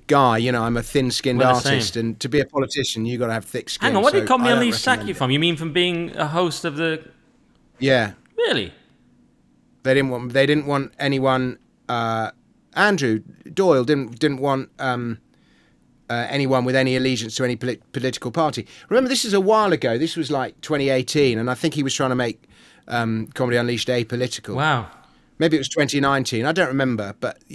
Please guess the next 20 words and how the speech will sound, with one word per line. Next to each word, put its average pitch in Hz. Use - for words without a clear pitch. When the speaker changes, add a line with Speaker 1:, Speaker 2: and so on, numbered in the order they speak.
Speaker 1:
I, 131
t-, -
I 135
lost 143
my 127
job 117
briefly. 107
Speaker 2:
Wow. 113
Well, 131
we 147
Speaker 1:
But -
they, 147
the, 175
well, 190
what 202
happened, 190
what 180
I'd, 175
I'd 180
actually, 165